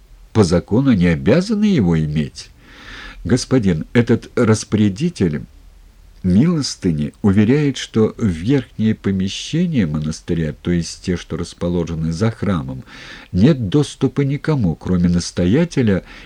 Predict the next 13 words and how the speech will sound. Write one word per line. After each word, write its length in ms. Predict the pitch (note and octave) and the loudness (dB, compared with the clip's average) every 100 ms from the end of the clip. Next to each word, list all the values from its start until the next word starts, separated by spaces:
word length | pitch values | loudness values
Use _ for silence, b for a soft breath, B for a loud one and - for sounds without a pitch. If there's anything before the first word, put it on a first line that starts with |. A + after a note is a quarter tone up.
| B | B
и 80 | G2 | 4
уже 260 | F2 B2 | 4 2
посвящённых 1120 | - D3+ - A2 G2+ - A#2 B2 A#2+ B2 - | 2 -2 0 -2 -2 -2 -2 0 0 -4 -4
в 60 | A#2+ | -2
монахи. 680 | C#3+ B2+ F2+ - - - - B B B - | 0 0 -2 -4 -12 -12 -14 B B B -2
Эту 320 | G#2+ - A2 | 0 0 -2
запретную 720 | - F#2+ A#2 - A2 - G2+ G2+ | 2 2 2 2 0 2 2 2
территорию 560 | G#2+ A2 - F3+ D#3 | 2 2 2 0 2
нельзя 440 | A#2+ A#2+ G#2+ B2+ D#3 | 2 2 2 0 0
наносить 600 | B2+ E2 D#2+ - - D#2 | 0 -2 -2 -6 -6 -6
на 160 | D#2 | -4
карту 560 | - C#3+ D#3 - D3 C#3 | 0 0 0 -2 -4 -4
и 200 | B2+ - | -6 -6